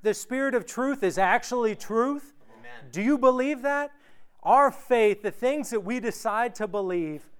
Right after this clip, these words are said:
Speaker 1: that's what's gonna get us to heaven.
Speaker 2: Amen.
Speaker 1: Our faith,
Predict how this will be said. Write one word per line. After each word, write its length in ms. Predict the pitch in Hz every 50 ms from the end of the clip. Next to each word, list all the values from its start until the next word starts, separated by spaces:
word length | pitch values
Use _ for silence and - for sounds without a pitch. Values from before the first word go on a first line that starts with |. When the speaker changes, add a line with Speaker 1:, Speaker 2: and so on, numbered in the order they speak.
| _ _ _ _ - - - -
Speaker 1:
that's 300 | - 180 196 190 - -
what's 160 | 196 175 -
gonna 220 | - 190 170 139 117
get 220 | 104 131 139 139
us 180 | 139 127 - -
to 100 | 160 139
heaven. 300 | 123 120 107 98 101 98 92 _ _ _
Speaker 2:
Amen. 180 | 107 104 104 104 104 95 - 92 90 90 - - - - _ _ - - _ -
Speaker 1:
Our 200 | 156 196 240 233
faith, 720 | - - - - - 247 247 262 302 294 285 - - -